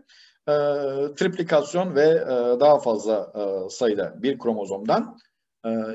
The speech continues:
ikiden fazla homoloğun bulunması bir hücrede. Kromozomal delesyon ve insersiyonlar, kromozom sayısı aynı olsa bile kromo-, belli bir kromozom belli bir bölgesinde büyük parçaların kopması veya bu kopan parçaların başka bir kromozoma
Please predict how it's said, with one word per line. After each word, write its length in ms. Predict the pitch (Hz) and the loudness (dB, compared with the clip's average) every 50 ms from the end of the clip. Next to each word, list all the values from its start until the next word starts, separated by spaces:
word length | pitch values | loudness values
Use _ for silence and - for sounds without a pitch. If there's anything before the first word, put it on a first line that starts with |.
| 113 _ | -12 _
ikiden 600 | - 117 - - - 147 143 147 180 214 240 277 | -12 -12 -12 -8 -4 0 2 4 2 2 0 -4
fazla 420 | - - 202 196 185 180 190 208 | -4 -2 -2 -2 -2 -2 -2 -4
homoloğun 600 | 226 233 - 143 135 127 120 117 113 113 104 - | -4 -2 -2 0 2 4 4 6 4 4 2 0
bulunması 580 | 104 104 101 95 90 85 85 - - 220 240 - | -4 -6 -6 -6 -6 -8 -8 -6 -4 -4 -4 -4
bir 180 | 110 101 87 87 | -4 -6 -6 -8
hücrede. 580 | 95 90 90 90 85 - 175 240 254 - - _ _ _ _ _ _ _ _ _ _ _ _ | -10 -10 -8 -4 0 2 2 2 0 -2 -8 _ _ _ _ _ _ _ _ _ _ _ _
Kromozomal 560 | - 175 185 208 208 240 240 247 247 240 233 | -2 0 2 2 2 2 2 2 2 2 4
delesyon 520 | 160 147 156 165 165 - - 262 247 254 240 | 4 4 4 4 2 0 0 2 2 2 2
ve 80 | 208 | 0
insersiyonlar, 800 | 185 175 156 - 165 143 143 143 - - 143 135 135 156 196 208 | -2 -2 -2 -2 0 0 0 -2 -4 -6 -6 -4 -4 -6 -8 -4
kromozom 400 | - 160 165 165 160 156 160 156 | 0 0 2 2 2 0 -2 -2
sayısı 320 | 147 - 143 131 127 - - | -4 -4 -6 -6 -6 -6 -4
aynı 260 | 135 135 160 185 214 | -2 0 0 2 4
olsa 280 | 226 226 226 - 247 233 | 2 2 4 2 2 2
bile 320 | 247 247 247 247 254 254 - _ _ _ _ _ _ | 4 4 2 2 2 -4 -12 _ _ _ _ _ _
kromo-, 500 | - - 175 175 180 185 190 - - - - _ _ _ - | -2 0 2 2 0 -2 -4 -8 -12 -18 -20 _ _ _ -4
belli 300 | 117 123 131 170 226 233 | -2 -2 0 0 -2 -4
bir 140 | 269 233 | -4 -4
kromozom 600 | - - 233 220 214 208 202 208 208 214 175 - | 0 0 2 2 2 2 0 0 -2 -2 -2 0
belli 320 | - 139 147 165 185 220 185 | 2 2 2 2 0 -2 -2
bir 140 | 190 165 147 | 0 2 2
bölgesinde 560 | 147 143 131 - 135 127 - - 175 - 175 | 2 2 2 -2 -6 -8 -4 -4 -2 -2 0
büyük 240 | 175 202 202 - - | -2 -4 -4 -2 0
parçaların 500 | 143 127 113 - 120 113 127 170 208 - | 0 0 2 0 0 -2 -2 -2 -4 -2
kopması 760 | - 143 - - - 139 143 143 - - 240 262 254 - - | -2 -2 -2 -2 -2 -2 -2 -2 -2 -2 -2 -2 -2 -4 -2
veya 340 | 135 143 151 160 185 226 196 | 0 2 4 4 2 2 0
bu 140 | 196 202 - | -6 -8 -6
kopan 360 | - 160 - 160 185 220 226 | -8 -4 -2 0 0 0 0
parçaların 520 | 208 185 180 170 170 160 170 180 240 233 | 0 0 0 0 -2 -2 -2 -2 -2 0
başka 320 | 170 160 156 - - 139 - | 0 0 0 0 0 0 0
bir 140 | 110 - - | -2 -2 -2
kromozoma 720 | - 185 147 131 120 107 95 110 175 220 254 262 254 - | 0 0 0 0 0 -2 -2 0 0 0 0 -2 -6 -12